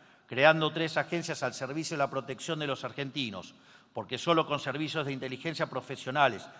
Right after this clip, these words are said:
actualizados y despojados de intereses políticos particulares, podemos evitar que tragedias como estas vuelvan a repetirse. Para cerrar, quiero agradecer nuevamente a las autoridades del Congreso Judío Latinoamericano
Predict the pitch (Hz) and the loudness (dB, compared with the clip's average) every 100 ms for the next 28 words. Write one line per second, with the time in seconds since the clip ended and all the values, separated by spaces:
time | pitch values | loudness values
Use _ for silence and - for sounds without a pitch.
0 | - - 117 143 143 127 156 139 120 127 | -14 -6 -4 -2 -2 2 6 6 4 -4
1 | 117 - 147 - 151 160 151 135 123 123 | -6 -2 -4 0 4 6 4 0 -4 -6
2 | 147 139 - - 131 - 127 156 143 135 | -6 -8 -14 -14 -14 -6 -4 -4 -6 -6
3 | 127 - 107 107 127 160 170 165 - - | -4 -4 -4 -6 6 8 8 4 -8 -16
4 | - - - 135 151 156 - 135 123 160 | -20 -18 -4 2 2 0 -4 -6 0 4
5 | 160 139 120 123 156 151 135 123 127 143 | 4 2 -2 -2 -2 -4 -4 -4 -2 -2
6 | - 131 135 139 139 131 127 131 131 127 | 0 0 2 2 2 2 0 -2 -2 -6
7 | 110 87 - 87 _ _ _ _ _ _ | -10 -10 -18 -20 _ _ _ _ _ _
8 | _ _ _ _ _ _ _ 117 123 - | _ _ _ _ _ _ _ -2 0 0
9 | 131 165 165 165 - - - - - 143 | 4 10 10 8 -6 -16 -20 -20 -8 0
10 | 160 156 147 147 139 170 151 156 147 143 | 4 6 4 2 0 0 0 2 2 2
11 | 160 160 147 131 139 127 135 135 156 156 | -2 0 0 2 0 -2 -2 2 2 2
12 | 127 131 143 151 156 - 131 151 147 131 | -2 -4 -4 -6 -6 -8 -6 -2 0 -2
13 | 113 131 127 123 117 165 170 170 | -4 -6 -6 -6 2 4 4 0